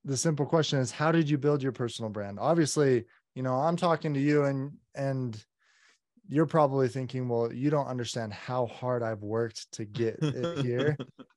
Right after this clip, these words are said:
Speaker 1: But, you know, what are, what are some of the things that helped you build such a impressive personal brand?
Speaker 2: Man, well, first of all, thank you very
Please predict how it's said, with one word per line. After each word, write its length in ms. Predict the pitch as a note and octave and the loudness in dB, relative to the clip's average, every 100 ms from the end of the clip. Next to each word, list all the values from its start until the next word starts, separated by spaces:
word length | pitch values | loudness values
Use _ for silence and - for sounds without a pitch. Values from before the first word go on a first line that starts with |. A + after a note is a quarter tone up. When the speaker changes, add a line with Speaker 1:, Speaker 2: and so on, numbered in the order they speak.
| _ | _
Speaker 1:
But, 280 | D#3 D3 C3+ | 2 2 2
you 160 | C#3+ C#3+ | -6 -2
know, 480 | C3+ C3 B2+ A#2 A2 _ _ _ | 0 0 0 -2 -6 _ _ _
what 180 | - D#3+ | 2 4
are, 120 | E3+ | 6
what 160 | D#3 D#3 | 4 4
are 120 | D#3 | 2
some 180 | C#3 D3 | 0 -2
of 60 | C#3 | -4
the 60 | |
things 200 | A#2+ C3+ | -4 -2
that 120 | B2 | -2
helped 240 | A2+ B2 A2+ | -2 -4 -4
you 100 | A#2+ | -4
build 240 | A#2 A#2 | -2 -2
such 240 | - A2 A2 | -2 -6 -6
a 260 | G#2+ G#2+ - | -6 -8 -10
impressive 480 | A#2 A2 A2+ A2 A2 | -12 -8 -8 -6 -8
personal 380 | G#2+ G#2 - G#2 | -10 -12 -12 -12
brand? 300 | G#2 G#2 A2 _ _ - | -12 -14 -16 _ _ -6
Speaker 2:
Man, 280 | A#2 A#2+ G#2+ | -2 0 2
well, 240 | A#2+ A2+ G#2+ | 4 4 2
first 280 | C3+ B2 | 2 2
of 60 | A2 | 2
all, 120 | A2 | 0
thank 260 | G#2 A#2+ A#2+ | 0 -4 -4
you 80 | G#2 | -2
very 220 | G#2+ | -2